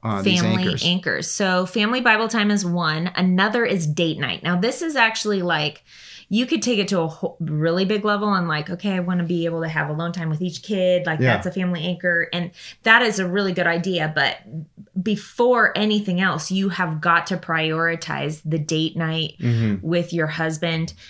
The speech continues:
Speaker 2: or at least spending that alone time where you guys are able to connect heart to heart, talk
Speaker 1: So
Speaker 2: through
Speaker 1: important.
Speaker 2: things. But during transitions, this is crucial.
Speaker 1: Yeah.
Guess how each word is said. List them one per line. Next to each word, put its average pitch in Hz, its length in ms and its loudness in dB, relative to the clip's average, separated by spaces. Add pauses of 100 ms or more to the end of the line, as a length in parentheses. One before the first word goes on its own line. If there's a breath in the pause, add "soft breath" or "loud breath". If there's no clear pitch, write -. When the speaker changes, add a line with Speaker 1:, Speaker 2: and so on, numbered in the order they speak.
(260 loud breath)
Speaker 2:
or 170 340 4
at 160 140 0
least 190 260 2
spending 180 400 2
that 156 280 2
alone 156 360 0
time 175 380 0
where 160 140 2
you 160 200 -2
guys 165 240 -2
are - 80 -4
able 156 240 -2
to 165 120 -2
connect 151 460 -2
heart 151 280 -2
to 160 80 -6
heart, 151 640 0
talk 147 560 2
Speaker 1:
So - 180 -6
Speaker 2:
through 147 220 4
Speaker 1:
important. 107 480 4
Speaker 2:
things. - 60 -4 (300)
But 180 360 0
during 196 520 2 (100)
transitions, 160 1040 0 (400 loud breath)
this 214 460 2
is 170 320 0 (380)
crucial. 311 920 0 (160)
Speaker 1:
Yeah. 110 280 2